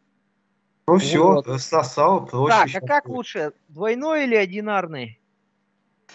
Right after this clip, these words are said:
Speaker 1: Вот этот. Ну вот,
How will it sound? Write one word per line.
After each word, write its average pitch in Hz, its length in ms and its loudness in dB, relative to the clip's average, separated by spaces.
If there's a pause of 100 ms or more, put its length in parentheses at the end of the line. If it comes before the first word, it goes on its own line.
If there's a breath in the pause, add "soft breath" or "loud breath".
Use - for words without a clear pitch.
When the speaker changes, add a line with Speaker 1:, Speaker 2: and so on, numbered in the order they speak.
(2000)
Speaker 1:
Вот 127 180 -8
этот. 151 360 -2
Ну 175 80 4
вот, 214 320 2